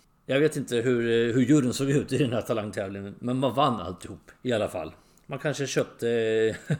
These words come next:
<laughs> publi-, eller juryns röster med sina, mm, klatschiga peruker, vad vet jag. Det här gav i alla fall en blodad tand och man köpte instrument och startade ett band på riktigt och tänkte, "Nu jäklar ska vi i alla fall börja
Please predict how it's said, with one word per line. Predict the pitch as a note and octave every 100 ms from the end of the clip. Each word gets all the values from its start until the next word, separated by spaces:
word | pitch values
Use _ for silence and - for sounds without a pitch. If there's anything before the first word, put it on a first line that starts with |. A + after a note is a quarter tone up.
| -
<laughs> | - -
publi-, | E3 C3 A#2+ - -
eller | E3 E3+
juryns | D3 D3 C3 C3 A#2
röster | D3 A#2+ -
med | A#2
sina, | - A2+ G#2+ G#2+
mm, | G#2 G2 F#2+
klatschiga | - C3+ - -
peruker, | G2 A2 C3+ - G2+
vad | F#2+
vet | F#2+
jag. | B2+ F2+ - - - - - _ _
Det | C#3+
här | F3+
gav | D#3
i |
alla | C3+ A#2+
fall | B2
en | A2
blodad | G2+ A2 G2+
tand | - D#3+ B2+
och | - -
man | G2
köpte | F#2 - - - D#3 D3+ -
instrument | - E2 - F2+ E3 -
och | -
startade | - - F#2+ F2
ett | E2 G2+
band | C3+ F#2+ - - _ -
på | C3
riktigt | B2 - - C3+
och | G#2+
tänkte, | A#2+ G2 G2+
"Nu | F#2+
jäklar | A#2+ F#2+ F#2
ska | -
vi | F#2+
i |
alla | F#2+
fall | G2+
börja | D#2+ E2 D2+